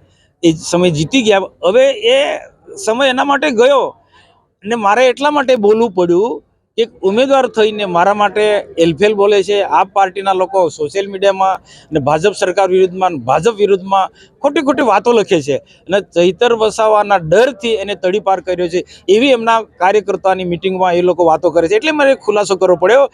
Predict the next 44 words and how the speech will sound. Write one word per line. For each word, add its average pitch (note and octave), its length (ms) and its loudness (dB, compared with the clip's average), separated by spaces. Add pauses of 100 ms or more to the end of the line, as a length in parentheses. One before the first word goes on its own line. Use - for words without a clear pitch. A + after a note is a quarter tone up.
(300)
કે G#3+ 100 2
ચૈતર F3+ 420 0
વસાવાનો G3+ 720 0
અમને F#3 240 -4
જરા E3 220 4
પણ F3+ 280 -4
ડર G3+ 220 2
નથી. A#3 380 -6
અમારી - 420 -8
બૂથ E3+ 320 -2
લેવલ, A3 260 2
સર, G#3 200 -2
અમે G3 160 -4
ખૂબ F#3+ 220 -4
મજબૂત F3 460 -4
છે B3+ 320 2
અને - 360 -6
સરકારના G3 500 0
કરેલા G3 380 0
કામોના A3 800 -2
આધારે F#3 360 2
અમારા F#3+ 280 2
કાર્યકર્તા F3 560 -2
મત D#3+ 460 -2
માંગી A#3 260 0
રહ્યા G3 200 2
છે. D#3+ 180 -6 (360)
અને A#3 280 0
ચૈતર G#3 380 0
વસાવાનું B3+ 340 0
હું B3+ 80 0
તો C#4 140 2
એમ C4+ 140 2
કહું D4+ 200 0
છું, A#3 220 0 (520)
કોર્ટનો A#3 420 0
મામલો B3 360 2
છે, F3 100 -2
આ F3 100 2
કંઈ G#3+ 120 -2
સરકારનો A#3+ 440 0
મામલો C#4+ 300 0
થોડો D#4+ 280 2
છે. A#3 120 0